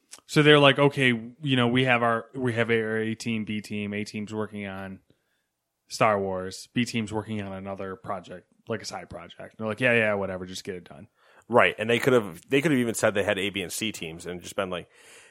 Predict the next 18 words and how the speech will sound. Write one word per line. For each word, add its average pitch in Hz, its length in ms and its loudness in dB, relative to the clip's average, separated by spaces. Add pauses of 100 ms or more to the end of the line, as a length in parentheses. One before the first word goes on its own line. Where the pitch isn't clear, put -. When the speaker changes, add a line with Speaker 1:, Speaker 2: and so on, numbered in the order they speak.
(180)
Speaker 2:
"A 139 140 0
team's 139 260 2
working 135 260 2
on 117 200 2
the 110 60 2
Fallen 120 280 6
Order, 107 440 4 (460)
uh, 92 380 2 (120)
B 113 220 -2
team's 117 340 -4
working 110 280 -2
on 101 480 -2 (120)
a 101 180 -6 (260)
Titanfall 107 500 -2
three 104 360 -4
kind 95 260 -2
of 90 80 -8
thing." 92 320 -4